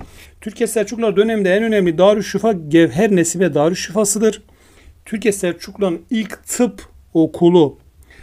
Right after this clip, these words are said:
olması aslında büyük bir öneme sahip olan bu Darüşşafa on dokuzuncu yüzyıla kadar faaliyetleri ne yapmış arkadaşlar?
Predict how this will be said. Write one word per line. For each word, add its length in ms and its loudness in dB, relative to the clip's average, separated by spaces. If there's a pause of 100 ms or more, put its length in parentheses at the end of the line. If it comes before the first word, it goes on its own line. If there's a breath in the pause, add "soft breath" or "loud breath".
(160 soft breath)
olması 400 -2
aslında 440 -6
büyük 280 -4
bir 100 -2
öneme 320 -4
sahip 400 -4
olan 200 -2
bu 140 -4
Darüşşafa 680 -2 (360 soft breath)
on 300 2
dokuzuncu 580 0
yüzyıla 560 -4
kadar 300 -2
faaliyetleri 560 -2
ne 40 0
yapmış 320 -2
arkadaşlar? 440 0